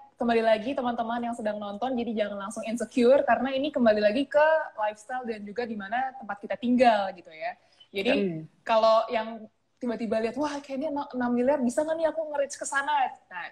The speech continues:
Speaker 1: balik lagi, kamu tinggal di mana, dan kira-kira lifestyle kamu seperti apa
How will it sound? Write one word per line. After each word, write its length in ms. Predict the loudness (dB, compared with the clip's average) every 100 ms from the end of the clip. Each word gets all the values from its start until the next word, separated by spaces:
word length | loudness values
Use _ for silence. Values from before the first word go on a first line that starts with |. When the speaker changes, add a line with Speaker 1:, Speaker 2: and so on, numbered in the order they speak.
| _ _ -10
Speaker 1:
balik 240 | -8 -2
lagi, 240 | 2 2 0
kamu 240 | -4 -4
tinggal 180 | 0 0 -2
di 80 |
mana, 480 | -6 -8 -6 -2 -2 -4 _ _
dan 240 | -4 -2 0
kira-kira 560 | -2 0 4 6 6 0 -12 -6
lifestyle 320 | -6 -4 -4
kamu 160 | -2
seperti 240 | -4 -6 -8
apa 560 | -12 0 0 2 -2